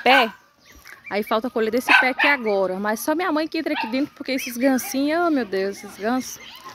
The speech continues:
Quero que eles vêm com tudo pra cima da gente, né?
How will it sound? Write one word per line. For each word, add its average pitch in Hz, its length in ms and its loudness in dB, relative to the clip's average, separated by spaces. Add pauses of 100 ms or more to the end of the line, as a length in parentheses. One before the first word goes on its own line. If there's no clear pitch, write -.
(420)
Quero 214 160 0
que 240 60 0
eles 226 140 2
vêm 233 140 0
com 294 180 0
tudo 277 220 0
pra 262 140 2
cima 254 220 -4
da 262 220 2
gente, 190 340 -6
né? 214 240 -4